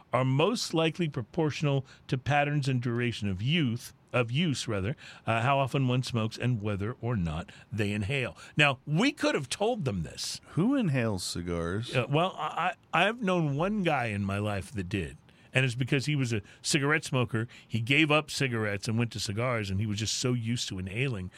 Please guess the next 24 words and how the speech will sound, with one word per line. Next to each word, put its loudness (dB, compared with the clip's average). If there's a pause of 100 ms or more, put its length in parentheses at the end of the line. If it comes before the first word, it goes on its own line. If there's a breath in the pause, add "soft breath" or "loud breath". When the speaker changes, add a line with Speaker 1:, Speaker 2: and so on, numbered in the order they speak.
(280 loud breath)
Speaker 1:
that 0
he 0
did. 2
And 0
then 0
he -2
kind -2
of, -4
like, -2 (1300 soft breath)
started -2
to -4 (120)
Speaker 2:
I 6
was 2
a -4
Speaker 1:
think 2
he 2
Speaker 2:
cigarette 4
Speaker 1:
liked -4
it. -10
Speaker 2:
smoker 2
until -2
two -6
thousand -2
five. -10